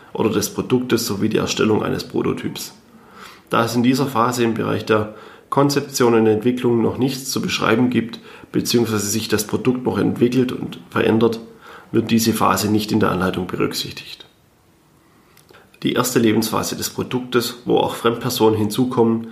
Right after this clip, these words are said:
und Informationen zum Produkt benötigen, ist die Phase des Transportes. Mit dieser beginnen wir auch in unseren Anleitungen. Entsprechend den vorherigen Kapiteln handelt es sich bei uns daher meist um Kapitel vier.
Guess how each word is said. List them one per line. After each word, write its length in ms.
und 200
Informationen 600
zum 120
Produkt 320
benötigen, 600
ist 180
die 80
Phase 480
des 140
Transportes. 800
Mit 200
dieser 260
beginnen 460
wir 180
auch 160
in 80
unseren 300
Anleitungen. 640
Entsprechend 460
den 100
vorherigen 580
Kapiteln 540
handelt 260
es 140
sich 300
bei 120
uns 220
daher 240
meist 380
um 80
Kapitel 380
vier. 280